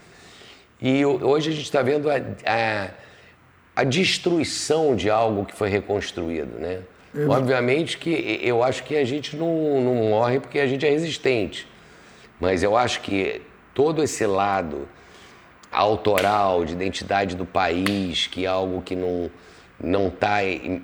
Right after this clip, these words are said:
Speaker 1: simplesmente ligado a um viés comercial, esse lado é algo que deve ser financiado pro país ter uma identidade, né? Acho que um país sem cultura é um país sem cara, né?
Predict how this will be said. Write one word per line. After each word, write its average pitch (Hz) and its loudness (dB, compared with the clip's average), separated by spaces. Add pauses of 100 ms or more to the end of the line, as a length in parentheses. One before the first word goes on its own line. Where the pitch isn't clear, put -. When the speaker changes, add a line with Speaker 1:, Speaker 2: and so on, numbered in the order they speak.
Speaker 1:
simplesmente 117 0
ligado 98 0
a 92 0
um 92 0
viés 92 -2
comercial, 92 -4 (840)
esse 104 -2
lado 107 0
é 104 2
algo 117 2
que 113 -8
deve 107 0
ser 85 -4 (440)
financiado 90 -2
pro 104 -4
país 101 -2
ter 101 -2
uma 110 0 (120)
identidade, 98 -2
né? 80 -8 (300)
Acho - -20
que - -8
um 95 -4
país 98 0
sem 123 -2
cultura 117 0
é 135 0
um 139 -2
país 120 -2 (420)
sem - -2
cara, 110 0
né? 85 -6